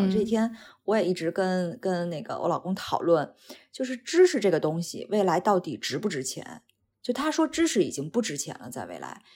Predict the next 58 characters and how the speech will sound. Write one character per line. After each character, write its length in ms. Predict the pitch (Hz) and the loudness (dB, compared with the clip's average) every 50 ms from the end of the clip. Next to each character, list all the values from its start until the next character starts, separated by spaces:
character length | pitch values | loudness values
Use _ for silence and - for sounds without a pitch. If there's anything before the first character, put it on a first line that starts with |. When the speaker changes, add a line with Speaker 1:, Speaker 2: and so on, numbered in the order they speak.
| - - _ _ | -20 -20 _ _
Speaker 1:
因 100 | - 330 | -4 -2
为 100 | 330 330 | -2 0
现 140 | 320 - 320 | 0 2 2
在 120 | 294 254 | 4 2
知 200 | 226 - 269 294 | 2 2 0 -2
识 160 | 269 - 240 | -2 -2 0
真 140 | 214 240 247 | 2 4 4
的 80 | 233 214 | 4 2
是 120 | 220 190 - | 0 -2 -4
唾 380 | - - - - 294 240 175 | -6 -4 0 2 4 4 4
手 240 | 170 - - 110 131 | 2 0 -2 -2 -2
可 280 | 135 - - - - - | -4 -6 -8 -8 -8 -8
得， 260 | - - - - - | -8 -10 -12 -12 -10
就 140 | - - 220 | -8 -6 -4
是 100 | 208 196 | -2 -4
知 220 | - - - 262 | -4 -2 -2 -2
识 140 | 262 - 226 | 0 0 0
的 100 | - 165 | 0 -2
获 260 | 170 - - 214 185 | -4 -2 2 2 2
得 260 | 165 - 104 113 - - | 2 2 -2 -4 -4 -6
太 440 | - - - - 240 226 202 185 156 | -8 -12 -8 -2 0 2 4 4 2
简 360 | 135 - - 151 - - - | 0 0 -4 -4 -4 -6 -8
单 220 | - - 131 117 269 | -6 -4 -4 -4 -4
了， 140 | 262 78 - | -6 -6 -6
满 240 | 156 - - - - | -6 -6 -6 -6 -4
地 180 | - 220 196 | -2 0 0
都 220 | - - 139 135 - | 0 0 0 -2 -2
是。 260 | - - - - - | -4 -6 -8 -6 -4
Speaker 2:
嗯。 460 | 226 214 202 202 190 185 180 185 196 - _ _ _ | -2 0 0 0 0 0 -2 -4 -6 -10 _ _ _
Speaker 1:
你 140 | 208 226 220 | 0 2 2
一 240 | - 175 202 226 | 2 0 0 2
个 120 | 226 208 - | 4 4 2
OK 460 | - - - 247 285 302 269 294 269 | 4 6 6 6 6 6 4 0 0
Google， 360 | 269 - 302 269 277 233 202 | 2 2 2 4 4 4 4
你 120 | 190 180 165 | 2 0 2
就 160 | 196 254 254 | 2 2 2
对 300 | 254 - - 302 285 254 | 2 0 -2 -2 0 2
着 160 | 220 196 180 | 2 2 2
一 100 | 170 208 | 2 2
个 100 | 208 247 | 2 4
OK 280 | - 240 254 254 269 254 | 4 4 4 4 2 2
Google 280 | 262 285 269 254 202 208 | 2 2 2 2 2 2
或 120 | 233 233 | 2 0
者 80 | 208 196 | 0 0
是 80 | 202 | 0
Alexa， 460 | - - 240 269 262 220 - - 196 | 2 2 2 2 2 0 0 0 0
你 80 | 180 165 | 0 2
就 120 | - 202 | 2 0
可 160 | 190 196 - 208 | 0 2 0 0
以 60 | 180 | 0
知 140 | 202 196 196 | 0 0 0
道 100 | 185 170 | 0 0
你 140 | 156 165 | -2 -4
想 140 | 180 185 160 165 | -6 -4 -4 -4
要 100 | 170 160 | -4 -6
的 80 | 156 | -4
答 140 | 151 - - | -4 -6 -4
案。 320 | - 135 135 87 - - | -4 -4 -4 -6 -8 -12